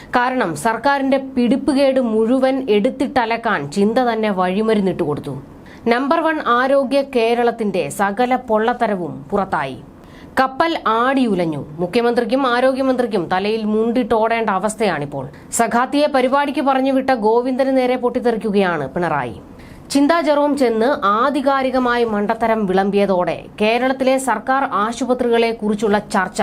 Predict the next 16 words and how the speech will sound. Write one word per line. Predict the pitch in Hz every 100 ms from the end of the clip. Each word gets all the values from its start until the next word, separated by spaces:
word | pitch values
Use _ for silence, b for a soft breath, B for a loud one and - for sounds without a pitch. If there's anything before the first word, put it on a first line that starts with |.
| 175
സജീവമായിരിക്കുകയാണ്. | 175 170 190 208 202 175 175 170 165 160 139 127 - - B -
നിപ്പയും | 269 269 330 339 320
കൊറോണയും | 285 240 247 262 262 262 262 -
തുരത്തിയ | 226 226 233 240
നമ്പർ | 220 196 208 240
വൺ | 233 247 247
ആരോഗ്യ | 196 214 240 226 240 233 214
കേരളമെന്ന് | 208 214 220 214 208 196
ഇനി | 135 180 226
എത്ര | 226 226 277 269
കാലം | 233 220 226 220
തള്ളിമറിച്ച് | 196 202 240 226 202 208 247
വോട്ട് | 202 196 233 233
മേടിക്കുമെന്നാണ് | 220 202 196 202 202 190 175 170 160 165 B B B -
ചോദ്യം | 254 262 240
വരുന്നത്. | 170 147 135 139